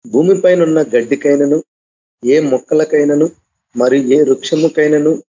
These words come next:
హాని కలుగజేయకూడదని వాటికి ఆజ్ఞ ఇయ్యబడెను."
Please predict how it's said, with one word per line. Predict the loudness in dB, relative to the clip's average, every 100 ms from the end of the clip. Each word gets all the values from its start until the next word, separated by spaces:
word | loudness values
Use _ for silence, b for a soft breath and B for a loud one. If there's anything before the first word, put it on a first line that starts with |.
| -6
హాని | -2 0 -2
కలుగజేయకూడదని | -2 -2 0 0 0 0 0 2 2 0 -2 -6 _ _ _ -2
వాటికి | -2 -2 -4 -2 0
ఆజ్ఞ | 0 -2 0
ఇయ్యబడెను." | 0 0 0 2 0